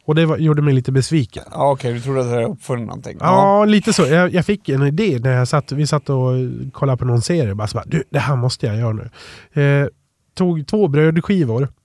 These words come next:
Speaker 1: skar ut en, en fyrkant i en brödskiva. Eh, hade i smör i stekpannan. Eh, när det var varmt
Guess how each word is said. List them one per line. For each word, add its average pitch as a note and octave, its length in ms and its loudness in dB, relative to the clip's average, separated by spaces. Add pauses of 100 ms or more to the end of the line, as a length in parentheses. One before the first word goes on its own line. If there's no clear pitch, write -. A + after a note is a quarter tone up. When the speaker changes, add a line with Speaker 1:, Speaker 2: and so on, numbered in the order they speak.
(140)
Speaker 1:
skar F3 480 0
ut G#3 580 -4 (120)
en, C#3 360 -2 (440)
en D#3 240 0
fyrkant D#3+ 760 -2
i C#3+ 120 -2
en C3 280 -2
brödskiva. C3 720 -4 (680)
Eh, C3 260 0
hade D3 260 -2
i D#3+ 120 0
smör F#3+ 360 2
i E3 80 0
stekpannan. F3+ 840 -2 (760)
Eh, C#3+ 100 -4
när C3+ 400 0
det C#3 60 2
var C3+ 120 0
varmt F3 440 0